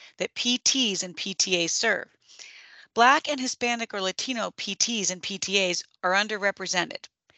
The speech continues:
and Asian P Ts are overrepresented. However, data shows that the number of students from underrepresented communities accepted into D P T programs has increased by four percent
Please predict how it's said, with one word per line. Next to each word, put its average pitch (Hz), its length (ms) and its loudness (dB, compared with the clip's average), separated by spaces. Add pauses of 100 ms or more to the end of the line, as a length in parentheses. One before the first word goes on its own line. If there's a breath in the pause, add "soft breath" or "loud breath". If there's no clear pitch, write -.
(160 soft breath)
and 190 140 0
Asian 294 400 0
P 196 180 -8
Ts 175 380 -4 (160)
are 220 160 2
overrepresented. 175 920 -4 (400 loud breath)
However, 214 600 4 (140)
data 269 360 4
shows 208 640 -2
that 196 160 -8
the 202 80 -4
number 220 300 -2
of 262 80 0
students - 580 -4
from 190 140 -8
underrepresented 202 800 0
communities 226 640 -4 (220 loud breath)
accepted 214 640 2
into 277 300 -2
D 202 160 -6
P 185 120 -12
T - 180 -6
programs 156 560 -6 (260 loud breath)
has 247 280 4
increased 285 600 -6
by 175 100 -4
four 214 240 -10
percent 196 440 -2